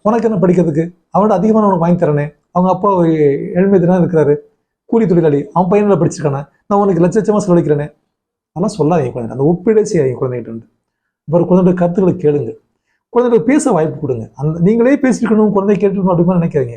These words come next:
குழந்தைக்கும் பேச ஒரு வாய்ப்பு கொடுங்க. அந்த குழந்தை சொல்றதை காது கொடுத்து கேளுங்க. அது ரொம்ப முக்கியமான விஷயம். வந்து குழந்தைங்க மேல ஒரு விஷயத்தை திணிக்காதீங்க. "நான் சொல்றது நீ செஞ்சே ஆகணும்," அந்த மாதிரி விஷயத்தை குழந்தை சொல்லாங்க.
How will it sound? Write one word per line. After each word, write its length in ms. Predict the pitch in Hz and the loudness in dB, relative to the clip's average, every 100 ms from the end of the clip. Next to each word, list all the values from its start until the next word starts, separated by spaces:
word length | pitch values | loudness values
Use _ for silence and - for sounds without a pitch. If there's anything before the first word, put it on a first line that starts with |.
| - | -14
குழந்தைக்கும் 580 | - 175 226 185 233 185 | -4 -2 0 0 -2 0
பேச 280 | 202 208 | 0 0
ஒரு 100 | 185 | 0
வாய்ப்பு 380 | 147 160 196 175 | 0 0 -2 -4
கொடுங்க. 380 | - 143 139 170 _ _ _ - | -6 -6 -6 -10 _ _ _ -4
அந்த 200 | 170 180 | -2 0
குழந்தை 300 | 190 214 - | 0 0 0
சொல்றதை 240 | 170 220 | 0 -2
காது 380 | 220 185 254 190 | -2 -2 0 0
கொடுத்து 240 | 160 147 - _ | 0 -4 -8 _
கேளுங்க. 360 | 185 175 120 - - | 0 0 -2 -10 -8
அது 160 | 160 | -2
ரொம்ப 220 | 170 208 | 0 2
முக்கியமான 460 | 175 135 147 151 160 | 2 0 -2 -2 -2
விஷயம். 340 | 131 - 135 | -4 -6 -10
வந்து 220 | 117 110 - _ _ _ _ _ - | -10 -14 -20 _ _ _ _ _ -4
குழந்தைங்க 340 | 196 214 190 | 0 2 2
மேல 160 | 165 175 | 2 2
ஒரு 80 | 165 | 2
விஷயத்தை 420 | - 185 180 262 | 0 -4 0 0
திணிக்காதீங்க. 500 | 247 151 110 107 - _ _ _ _ - | 0 -2 -4 -12 -18 _ _ _ _ -4
"நான் 180 | 160 170 | -2 0
சொல்றது 320 | 202 196 208 | 0 0 0
நீ 60 | |
செஞ்சே 380 | 175 208 233 226 | 0 0 2 2
ஆகணும்," 480 | 196 165 156 156 - _ | 4 2 0 -2 -8 _
அந்த 220 | - 247 | -4 -2
மாதிரி 160 | 240 208 | 0 0
விஷயத்தை 240 | - 196 | 2 0
குழந்தை 280 | 185 160 151 | 2 0 0
சொல்லாங்க. 300 | 123 113 113 | -4 -8 -10